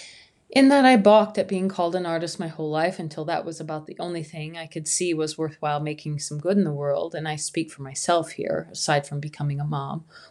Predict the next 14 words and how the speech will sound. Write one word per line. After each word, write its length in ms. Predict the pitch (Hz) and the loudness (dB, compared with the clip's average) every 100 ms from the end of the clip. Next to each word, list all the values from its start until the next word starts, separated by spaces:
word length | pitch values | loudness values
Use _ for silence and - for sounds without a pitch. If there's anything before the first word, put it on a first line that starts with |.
| _ | _
What 160 | 226 233 | 6 8
else 220 | 240 240 | 6 2
could 140 | 254 | 0
I 60 | 226 | 4
actually 440 | 208 214 - 214 | 4 2 -2 -2
answer 300 | 202 208 208 | 0 0 -2
people 360 | 233 190 180 156 | -6 -6 -4 -4
with 160 | 160 | -4
the 80 | 160 | -8
question 440 | 156 160 151 - 151 | -8 -6 -6 -6 -6
of, 200 | 151 151 _ _ _ - | -6 -8 _ _ _ 2
"What 180 | 190 | 6
are 180 | 196 185 | 6 4
you?" 360 | 208 139 - | 0 -4 -12